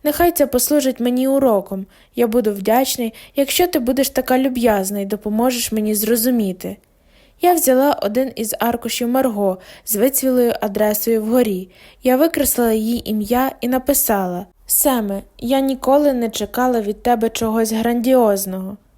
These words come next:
Ніколи. Луїза». Я бігом спустилася сходами, вручила листа Ашокові, попрохала відправити його і втекла,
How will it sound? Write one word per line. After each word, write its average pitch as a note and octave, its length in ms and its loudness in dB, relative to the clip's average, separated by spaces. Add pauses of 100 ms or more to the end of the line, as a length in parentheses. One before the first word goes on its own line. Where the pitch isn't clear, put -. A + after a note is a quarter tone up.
(140)
Ніколи. A3 680 0 (400)
Луїза». A3 640 0 (460)
Я F4 100 4
бігом C#4+ 340 2
спустилася A#3 680 -2
сходами, B3+ 600 0 (300)
вручила C4+ 460 2
листа A3+ 320 0
Ашокові, A3+ 680 -2 (220)
попрохала C4+ 580 0
відправити C4+ 640 0
його A#3 320 -2
і B3+ 100 -4
втекла, A3 540 -2